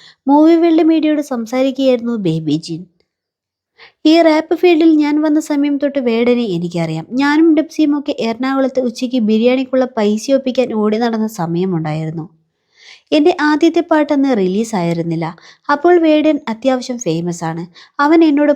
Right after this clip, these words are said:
പറഞ്ഞിട്ടുണ്ട്, "ആദ്യത്തെ പാട്ട് ഹിറ്റായാൽ പിന്നെ ഒന്നും നോക്കണ്ട, പിന്നീട് സിനിമകൾ കിട്ടും, അത് കഴിഞ്ഞാൽ ഇൻഡിപെൻഡന്റ് മ്യൂസിക്കിന് നല്ലൊരു ടീമിനെ കിട്ടും" എന്നൊക്കെ അവൻ പറഞ്ഞു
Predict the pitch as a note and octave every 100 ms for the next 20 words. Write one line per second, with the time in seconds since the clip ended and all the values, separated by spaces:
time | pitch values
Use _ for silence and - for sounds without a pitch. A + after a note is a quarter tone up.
0 | A3+ F3+ F3 F3 E3 - - B3 C4+ D#4
1 | D#4+ E4 D4+ C#4+ C#4 C#4 C4+ C4+ C4 A#3+
2 | C4 A#3+ G#3 G3+ E3 E3 E3+ D#3 D#3 -
3 | _ - - _ D4+ D4+ E4+ E4+ D4+ A#3+
4 | B3 A#3 A#3+ E3+ D#3+ E3 - B3+ D#4+ D#4+
5 | D4 C#4+ A#3+ A#3+ C4 C4+ B3 B3+ A#3 A3
6 | A3 A3 A3 G#3+ G3 G#3+ A3+ A3+ A3+ E3
7 | F3+ F#3 E3+ - D3+ - B3 C4 B3 G#3+
8 | G3+ G#3 E3 D#3+ F#3